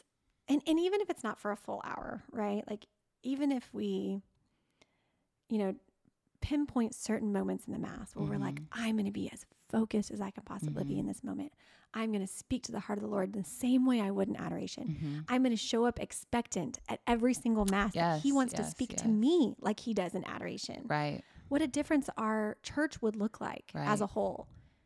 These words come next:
Speaker 1: Like,
Speaker 2: Yeah.
Speaker 1: that is the Eucharistic revival, right? It's like
Speaker 2: Mm-hmm.
Speaker 1: understanding the
Speaker 2: Mm-hmm.
Speaker 1: power that happens in the Mass.
Speaker 2: Mm-hmm.
Speaker 1: And I, I, you know, I'm all about adoration as part of Eucharistic revival. I think that's great, but it has to revive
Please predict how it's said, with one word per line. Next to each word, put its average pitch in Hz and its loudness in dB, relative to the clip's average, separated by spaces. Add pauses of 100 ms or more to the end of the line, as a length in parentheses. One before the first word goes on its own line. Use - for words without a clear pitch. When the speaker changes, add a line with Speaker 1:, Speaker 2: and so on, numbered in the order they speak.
(140)
Speaker 1:
Like, 240 2
Speaker 2:
Yeah. - -4
Speaker 1:
that 320 4
is 311 2
the 269 0
Eucharistic 254 0
revival, 214 0
right? 226 2
It's 202 6
like 214 8
Speaker 2:
Mm-hmm. 170 2
Speaker 1:
understanding 269 2 (220)
the 165 -2
Speaker 2:
Mm-hmm. 165 0
Speaker 1:
power 262 0
that 233 -2
happens 233 -2
in 214 -2
the 214 0
Mass. 208 -2
Speaker 2:
Mm-hmm. 156 -2 (100)
Speaker 1:
And 254 4
I, 294 2 (160)
I, - -6
you 247 2
know, 220 4
I'm 220 4
all 226 4
about 202 2
adoration 180 -2
as 185 -6
part 185 -2
of 185 -4
Eucharistic 180 -8
revival. 214 0
I 220 2
think 202 -6
that's - -6
great, 214 -4 (100)
but 196 -2
it 226 2 (220)
has 269 -4
to 220 0
revive 185 0